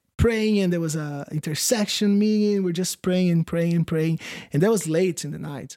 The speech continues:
We were just looking to him and say, "Hey, man, let's go out to the worst place in town." Me and him. I said, he said, "Sure, let's go." And we went, uh, there. We, we sat down in the square. Lots of people, like, doing drugs and smoking and doing stuff.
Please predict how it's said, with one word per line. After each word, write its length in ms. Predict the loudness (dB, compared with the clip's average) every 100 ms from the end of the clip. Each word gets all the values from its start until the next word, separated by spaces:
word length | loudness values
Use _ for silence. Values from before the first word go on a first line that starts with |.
| -18
We 100 | -14
were 40 |
just 360 | -12 -10 -10 -8
looking 340 | -4 -4 -2 -4
to 100 | 0
him 160 | 0
and 100 | 0
say, 320 | -2 -6 -8 -12 _ -2
"Hey, 200 | 2 4
man, 220 | 2 2
let's 220 | 0 -2
go 240 | 0 0
out 300 | 0 -2 -6 -10 -18 -8
to 100 | -2
the 320 | 0 0 -2 _ _ _ _ _ _ -4
worst 420 | 2 4 2 0
place 300 | 0 0 0
in 100 | -4
town." 220 | -6 -14 -18 _ -20 _ -2
Me 140 | 2
and 120 | 4 4
him. 280 | 0 -2 -8
I 40 |
said, 260 | -12 -14 -20 _ -10
he 120 | -8
said, 200 | -6 -4
"Sure, 200 | 0 2
let's 180 | 2 -2
go." 220 | -8 -10 -16 -20 -20 -6
And 140 | 2 4
we 80 |
went, 340 | 6 4 2 0
uh, 240 | -4 -6 -10
there. 400 | -6 -4 -4 -4
We, 200 | -4 -6
we 140 | -2 -2
sat 300 | 0 0 0
down 240 | -2 -2
in 80 | -4
the 80 | -4
square. 520 | -6 -4 -4 -2 -6 -12 -20 -10
Lots 220 | -2 0
of 160 | 0 0
people, 260 | -2 -2 -4
like, 280 | -4 -6 -12 _ -10 -2
doing 280 | 2 2
drugs 560 | 2 2 0 0 -2 -4
and 240 | -4 -4
smoking 540 | -2 -2 -2 -2 -2 -2
and 120 | -2
doing 160 | 0 -2
stuff. 400 | 0 -2 -2